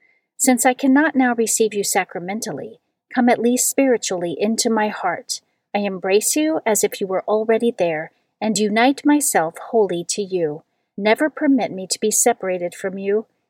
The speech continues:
Amen. Prayer to Saint Joseph. To you, O blessed Joseph,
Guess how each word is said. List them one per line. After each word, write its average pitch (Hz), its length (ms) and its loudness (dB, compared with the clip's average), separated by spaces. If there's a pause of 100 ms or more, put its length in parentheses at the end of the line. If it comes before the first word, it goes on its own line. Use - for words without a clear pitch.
(140)
Amen. 165 640 -6 (1300)
Prayer 226 320 2
to - 120 -4
Saint 233 320 0
Joseph. - 680 -4 (760)
To 262 120 -2
you, 214 540 0
O 220 120 -2
blessed 277 480 2
Joseph, 170 640 -2